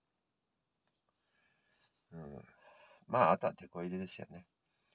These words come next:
あんまり怖くしないでね、みたいな感じ。で、ギャグが面白いかっていうと、うん。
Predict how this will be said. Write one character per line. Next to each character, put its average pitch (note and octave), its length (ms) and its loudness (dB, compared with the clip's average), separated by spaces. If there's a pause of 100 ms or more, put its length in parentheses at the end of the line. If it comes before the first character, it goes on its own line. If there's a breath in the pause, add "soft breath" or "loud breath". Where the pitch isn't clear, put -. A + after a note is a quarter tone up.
(360)
あ - 80 -8
ん G#2 40 -6
ま A2 80 -2
り G#2+ 80 -4
怖 A2 180 -2
く - 100 -16
し - 120 -8
な F#2 120 2
い E2 40 -2
で - 100 -6
ね、 - 140 -8
み - 80 -18
た - 80 -20
い - 40 -20
な - 80 -20
感 - 80 -20 (2000)
じ。 G#2+ 60 -6
で、 A#2 220 4 (500)
ギ C3+ 80 2
ャ F3 100 8
グ D#3 120 0
が A2 100 12
面 G2 160 8
白 G2+ 200 2
い F#2 40 0
か E2 120 -2
っ - 40 -12
て - 120 -20
い - 20 -16
う - 40 -18
と、 - 220 -16 (760 soft breath)
う - 40 -18
ん。 G1+ 500 -12